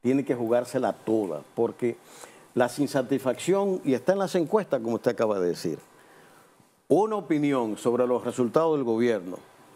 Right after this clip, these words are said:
el asedio social que tiene, la inflación, la inseguridad, la falta de empleo, que no le alcanza a los chelitos. O sea, la gente tiene esa situación. Y sin embargo, cuando usted ve las encuestas,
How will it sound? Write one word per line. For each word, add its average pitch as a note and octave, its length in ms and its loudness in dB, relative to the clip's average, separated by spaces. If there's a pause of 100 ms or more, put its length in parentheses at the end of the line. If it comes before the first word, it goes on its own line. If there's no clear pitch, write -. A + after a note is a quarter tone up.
el A2+ 140 4
asedio D#3+ 640 0
social A2 520 0 (380)
que A#2 140 2
tiene, A#2 440 0 (320)
la D3 200 4
inflación, G2+ 580 -2 (180)
la D3 140 4
inseguridad, G2+ 760 -2 (480)
la D#3 200 4
falta A2+ 360 -2
de G2 80 0
empleo, F#2+ 480 -2 (180)
que F3 160 4
no F#3+ 120 -2
le D#3+ 80 0
alcanza A#2+ 320 -2
a - 20 0
los A2+ 120 0
chelitos. G2+ 480 0
O - 40 -4
sea, A2 240 2
la B2+ 240 2
gente F3 460 0
tiene D3+ 480 0
esa C3 280 0
situación. F3 600 0 (440)
Y G#2 100 -4
sin F3+ 160 2
embargo, G3 480 0 (1000)
cuando B2+ 400 2
usted C3+ 300 2
ve E3 120 2
las D#3+ 180 0
encuestas, D#3 520 0